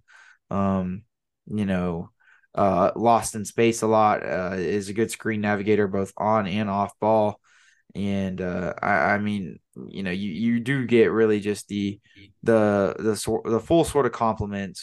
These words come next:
you know, of a, of the modern, um, N B A wing, um, you know, lengthy defender who can defend multiple positions with this guy. And,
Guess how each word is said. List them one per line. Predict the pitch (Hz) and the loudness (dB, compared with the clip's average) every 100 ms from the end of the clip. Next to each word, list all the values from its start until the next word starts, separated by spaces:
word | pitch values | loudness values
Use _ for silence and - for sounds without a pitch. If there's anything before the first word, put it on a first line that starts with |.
| - | -12
you | 98 | -6
know, | 98 98 | -4 -2
of | 101 95 | -2 -4
a, | |
of | 98 76 98 | -2 -2 -2
the | 104 | -2
modern, | 98 101 107 104 101 - _ _ _ _ - | 0 0 2 0 -4 -10 _ _ _ _ -4
um, | 98 95 90 | 0 0 -2
N | 113 117 | -2 -2
B | 110 110 104 | 2 4 4
A | |
wing, | 92 104 101 98 92 - - | 2 -2 -2 -6 -8 -12 -6
um, | 98 95 90 92 90 - _ _ _ | -4 -2 -2 -6 -8 -14 _ _ _
you | 110 | -6
know, | 98 92 90 | -4 -4 -4
lengthy | 87 113 107 107 104 | -4 -4 -4 -4 -4
defender | 95 - 98 98 98 | -4 -4 -2 -2 -2
who | 104 | -4
can | 90 92 | -6 -8
defend | - 98 | -4 -4
multiple | 98 98 - 98 | -2 -4 -4 -8
positions | 90 95 98 95 90 | -8 -8 -8 -8 -8
with | 90 | -8
this | 92 90 | -8 -8
guy. | 95 92 95 - _ - _ - | -6 -4 -6 -10 _ -20 _ -4
And, | 101 95 95 85 | -2 0 0 -4